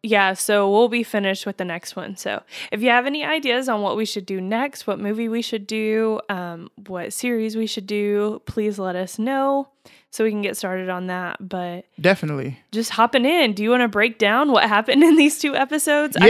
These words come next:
Speaker 2: Yeah.
Speaker 1: like a lot happened.
Speaker 2: It, it was. It was a setup. That's why I was, that's why I was dusty.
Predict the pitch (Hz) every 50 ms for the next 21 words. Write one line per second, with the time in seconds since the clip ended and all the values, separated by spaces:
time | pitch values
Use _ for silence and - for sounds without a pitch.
0 | 240 254 262 214 165 151 320 320 311 - - - - - - 214 208 202 190 190
1 | 190 190 190 196 196 196 196 196 - - - 208 180 - 185 170 175 190 - 170
2 | 262 277 285 285 294 196 170 165 147 - 165 165 147 156 160 160 156 147 139 160
3 | 170 190 208 - - 240 254 - 170 165 - 190 185 190 185 - - 160 180 175
4 | 165 175 170 180 180 175 160 170 190 180 - - 147 135 131 139 -